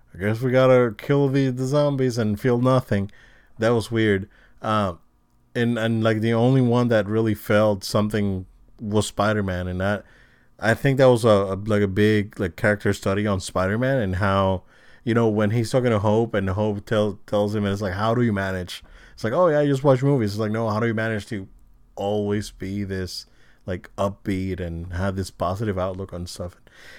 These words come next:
It was great. Like, I think that all the Spider-Man stuff was really good. Um, I don't know if this cliffhanger endings are amassing to anything. Like, this one was cool, right?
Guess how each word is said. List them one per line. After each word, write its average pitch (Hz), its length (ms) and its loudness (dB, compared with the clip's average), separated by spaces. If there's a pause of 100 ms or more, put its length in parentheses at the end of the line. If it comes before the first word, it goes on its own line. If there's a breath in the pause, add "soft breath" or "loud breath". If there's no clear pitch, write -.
(140 loud breath)
It 131 160 2
was 151 180 2
great. 120 380 0
Like, 107 180 0
I 113 80 4
think 143 240 0
that 113 240 4
all 117 120 2
the 113 100 0
Spider-Man 107 380 2
stuff 123 280 2
was 123 160 -2
really 131 200 4
good. 127 300 4 (560 soft breath)
Um, 98 440 0 (800)
I 113 80 2
don't 139 100 8
know 147 180 8
if 135 120 4
this 139 200 6
cliffhanger 139 1040 4
endings 139 540 2
are 110 220 6
amassing 101 520 2
to 113 140 0
anything. 127 540 2
Like, 101 180 0
this 101 200 -2
one 117 160 2
was 117 140 0
cool, 131 320 4
right? 113 340 2